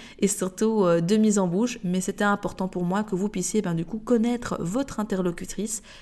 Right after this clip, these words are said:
parce que, comme je vous le disais, on va passer beaucoup de temps ensemble et surtout que potentiellement, vous puissiez vous identifier. Parce que j'ai déjà vu le cas, notamment dans des accompagnements,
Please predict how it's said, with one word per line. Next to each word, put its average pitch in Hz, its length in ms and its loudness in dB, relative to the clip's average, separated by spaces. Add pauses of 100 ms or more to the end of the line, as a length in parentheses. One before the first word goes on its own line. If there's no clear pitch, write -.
(160)
parce 175 160 -6
que, 170 100 -6
comme 214 180 0
je 208 60 2
vous 202 60 0
le 185 60 -2
disais, 190 240 2 (160)
on 170 60 -2
va 160 140 0
passer 170 280 0
beaucoup 208 400 0
de 208 60 -4
temps 196 220 -2
ensemble 196 420 -2 (320)
et 175 100 2
surtout - 460 -4
que 180 220 -2
potentiellement, 190 720 -2
vous 214 160 -8
puissiez 208 520 -2
vous 190 220 -4
identifier. 185 540 -4 (400)
Parce 180 180 -6
que 196 100 0 (200)
j'ai 196 60 2
déjà 185 140 4
vu 170 100 2
le 165 40 -2
cas, 214 220 2
notamment 190 520 2
dans 190 120 2
des 180 160 0
accompagnements, 165 640 0